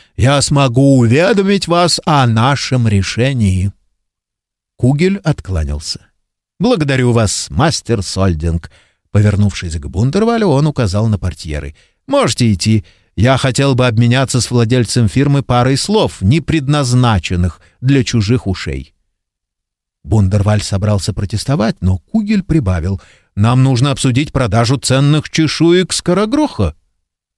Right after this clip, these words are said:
Бундерваль неохотно удалился. Кугель повернулся к Сольдингу. «Может быть, вы не забыли, что я упомянула об брызгосвете?»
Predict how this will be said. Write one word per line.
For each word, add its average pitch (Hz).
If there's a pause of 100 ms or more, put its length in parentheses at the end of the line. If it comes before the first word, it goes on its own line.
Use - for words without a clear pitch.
(260)
Бундерваль 208
неохотно 131
удалился. 69 (680)
Кугель 143 (200)
повернулся 120
к -
Сольдингу. 78 (1040)
«Может 120
быть, 120
вы 120 (260)
не 123
забыли, 131
что 127
я 120
упомянула 117
об 117
брызгосвете?» 117